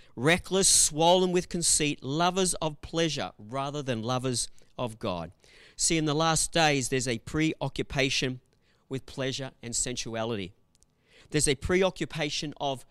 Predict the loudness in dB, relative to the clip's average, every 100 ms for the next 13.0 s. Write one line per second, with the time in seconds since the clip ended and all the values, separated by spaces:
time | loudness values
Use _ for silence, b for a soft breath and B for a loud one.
0 | _ -12 -4 -2 -2 -6 _ _ _ b
1 | b -4 -4 -4 -4 2 4 4 0 -6
2 | -14 -16 _ b b -8 -4 -4 -8 b
3 | -10 -8 -6 -4 -4 -6 _ -4 -2 -2
4 | -4 -10 -20 _ -12 -8 -6 -6 -8 -2
5 | -2 -2 -10 -6 -6 -2 -2 0 -6 b
6 | -8 -6 -6 -8 -8 -6 -4 -4 -6 -6
7 | -10 -8 -8 -8 -8 -6 -8 b b -6
8 | -4 -2 -4 -8 b b -8 -6 -6 -4
9 | -2 -2 -4 -6 -4 -2 -2 -4 -6 -8
10 | -8 -8 -8 -6 -2 -2 -4 -4 -6 -6
11 | -4 -2 -2 0 -2 -4 -8 -8 -4 -2
12 | 0 0 0 -2 -4 -8 -6 -8 -6 -8